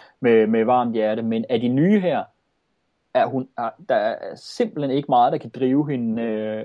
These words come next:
ind og se, øh, D C-filmen lige i øjeblikket. Hun kan simpelthen ikke lide den tone, der er i dem.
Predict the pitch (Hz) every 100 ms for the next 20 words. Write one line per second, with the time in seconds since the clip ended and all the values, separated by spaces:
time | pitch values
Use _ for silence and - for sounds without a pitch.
0 | - 135 127 117 - 147 131 123 113 107
1 | 107 110 160 139 131 123 - 123 113 120
2 | 123 117 120 117 117 120 123 123 151 147
3 | 147 127 117 - 131 160 131 131 135